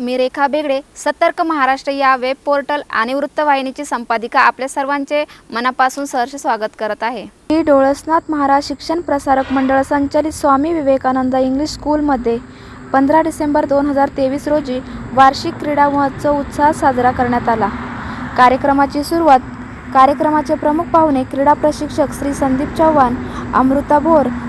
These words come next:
श्री डोळसनाथ महाराज शिक्षण प्रसारक मंडळाचे संचालक अजिंक्य खांडगे, सर्व मान्यवर यांच्या हस्ते दीप प्रज्वलन, प्रतिमा पूजनाने करण्यात आली. पाहुण्यांचे स्वागत शालेय विद्यार्थिनींच्या स्वागत गीताने करण्यात आले. मान्यवरांच्या हस्ते महोत्सवाचे उद्घाटन झाले.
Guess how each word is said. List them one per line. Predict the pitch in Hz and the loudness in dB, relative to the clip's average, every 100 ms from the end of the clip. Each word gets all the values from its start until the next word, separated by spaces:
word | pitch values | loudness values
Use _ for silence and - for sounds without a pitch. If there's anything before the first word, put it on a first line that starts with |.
| - - | -10 -4
श्री | 330 | 0
डोळसनाथ | 311 302 302 330 330 | 4 4 2 0 0
महाराज | 311 294 285 302 | 2 2 2 0
शिक्षण | 294 - 302 | -4 -2 -2
प्रसारक | 294 277 285 294 | -2 -2 -2 -2
मंडळाचे | 285 269 262 269 | -2 2 2 2
संचालक | 269 294 294 214 294 - - - - - | -2 -2 0 0 0 0 -4 -10 -6 0
अजिंक्य | 240 254 277 277 | 2 2 0 -2
खांडगे, | 226 302 320 285 269 - - - | 0 0 2 0 -2 -6 -8 0
सर्व | 311 339 | 4 4
मान्यवर | 330 285 269 269 269 | 4 2 2 2 2
यांच्या | 277 277 320 | 0 0 0
हस्ते | 311 320 - 277 247 - - - | 0 -2 -2 -2 -2 -8 -16 -8
दीप | 247 294 330 | -6 -4 -4
प्रज्वलन, | 330 302 285 294 311 | 0 2 4 2 2
प्रतिमा | 302 269 277 285 | -2 -4 -2 -4
पूजनाने | 285 269 262 269 359 | -4 -4 0 -2 0
करण्यात | 277 240 233 226 | 0 0 -2 -2
आली. | 214 202 - - - - - - - | -4 -6 -12 -18 -18 -18 -18 -10 0
पाहुण्यांचे | 262 269 277 262 285 | 2 2 0 -2 -2
स्वागत | 339 330 269 262 - - - | 2 2 2 -2 -10 -12 2
शालेय | 285 285 339 | 4 6 4
विद्यार्थिनींच्या | 330 277 294 294 294 285 294 | 0 -2 -2 -2 -4 -2 -4
स्वागत | 294 285 285 320 | 0 0 0 -2
गीताने | 311 285 285 | -4 -2 -4
करण्यात | 311 262 254 247 | -2 -2 -2 -2
आले. | 226 208 214 - - - - | -4 -4 -10 -20 -20 -20 -10
मान्यवरांच्या | 247 254 269 269 269 269 294 | -2 0 2 4 2 2 0
हस्ते | 320 330 294 | 0 0 -2
महोत्सवाचे | 269 277 269 - 277 269 | 2 2 2 2 0 0
उद्घाटन | 339 247 254 254 254 | -2 -2 -2 -2 -2
झाले. | 254 233 | -2 -2